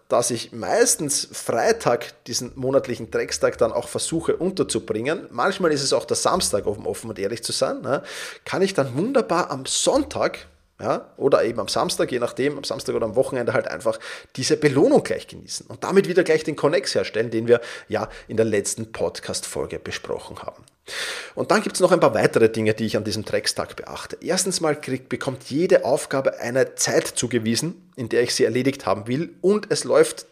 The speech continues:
da ausnahmslos der Timer immer mit. Ja? Das heißt, ich schaue mir ganz genau an, dass dieses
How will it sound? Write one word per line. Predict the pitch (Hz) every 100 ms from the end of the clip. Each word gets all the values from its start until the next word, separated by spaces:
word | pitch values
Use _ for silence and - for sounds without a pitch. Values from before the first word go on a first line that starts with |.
| -
da | 120 190 208 - -
ausnahmslos | 135 - 151 151 - 139 143
der | 147 -
Timer | - 165 202 120
immer | 117
mit. | 90 - - - _
Ja? | 113 151 - - -
Das | -
heißt, | 131 156
ich | 143
schaue | 156
mir | 156
ganz | 147 151 -
genau | 160 151
an, | 120 151 - - -
dass | 135
dieses | 147 147 139